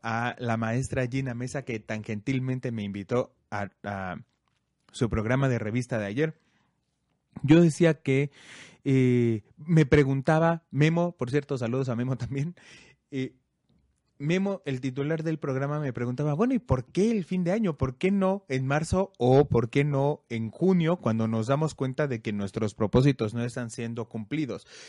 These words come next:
Y yo le dije, pues mira, o sea, tal vez es una obra del consumismo esto de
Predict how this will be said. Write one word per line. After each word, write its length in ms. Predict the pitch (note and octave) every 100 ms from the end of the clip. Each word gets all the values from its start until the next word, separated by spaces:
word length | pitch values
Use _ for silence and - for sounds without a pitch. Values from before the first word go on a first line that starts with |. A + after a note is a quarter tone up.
| - -
Y 100 | C3
yo 140 | D#3
le 80 | D#3
dije, 200 | D3+ D3
pues 160 | B2
mira, 380 | B2 F#3 A3 - -
o 140 | A#2
sea, 240 | D3+ D3 - - - _ _ _ _ _ _ _ _ _ _ -
tal 200 | E3+ F#3
vez 340 | F3 F#3+ - -
es 200 | B2 B2
una 260 | C3 B2 B2+
obra 260 | C#3 C3+
del 200 | A#2+ A#2
consumismo 1000 | B2 B2 A2+ G#2+ A#2 C#3+ C3 B2+ B2+ C3+
esto 380 | B2 A#2 - A#2+
de 280 | A2+ A2+